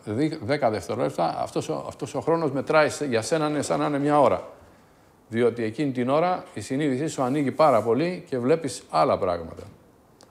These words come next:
Εκείνοι που πέσανε από, από γκρεμούς, από αεροπλάνα κλπ, έχουν ένα διαφορετικό χρόνο. Βλέπουνε, λέει, ξαφνικά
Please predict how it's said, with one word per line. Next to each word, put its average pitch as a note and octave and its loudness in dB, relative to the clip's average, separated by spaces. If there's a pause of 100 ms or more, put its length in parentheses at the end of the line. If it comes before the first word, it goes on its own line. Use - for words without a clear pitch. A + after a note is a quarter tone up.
(360)
Εκείνοι D#3 -2
που C#3 -4
πέσανε C3 0
από, G#2+ 0 (920)
από A#2+ -4
γκρεμούς, C3+ 0
από C#3 0
αεροπλάνα B2 2
κλπ, G#2 -4
έχουν D#3+ 0
ένα F3+ 2
διαφορετικό D3 0
χρόνο. G2+ -4
Βλέπουνε, C3+ -2
λέει, D#3 -2
ξαφνικά A#2+ -4